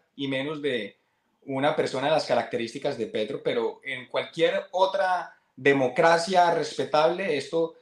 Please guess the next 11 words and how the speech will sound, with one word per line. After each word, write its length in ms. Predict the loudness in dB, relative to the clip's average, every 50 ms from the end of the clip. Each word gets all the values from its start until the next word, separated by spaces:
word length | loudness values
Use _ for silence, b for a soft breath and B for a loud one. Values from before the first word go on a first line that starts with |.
| b b _
claramente 920 | 2 4 4 4 4 2 0 -2 0 2 4 4 4 4 2 0 0 0
afectaría 580 | -2 -2 0 0 -2 0 0 0 0 0 -2
a 20 | -4
un 60 | -4
presidente, 760 | -4 -4 -4 -2 -2 -4 -4 -4 -6 -6 -6 -6 -6 -8 -10 -10
incluso 380 | -12 -10 -8 -8 -8 -6 -4 0
llevarlo 540 | 2 4 4 4 4 4 2 0 -2 -2 b b b b b b b _ _ _
a, 240 | 0 0 0 0 -2
hasta 240 | -4 -4 -2 0
la 140 | 2 2 0
renuncia. 500 | 0 -2 -4 -2 0 0 -2 -2 -4 -10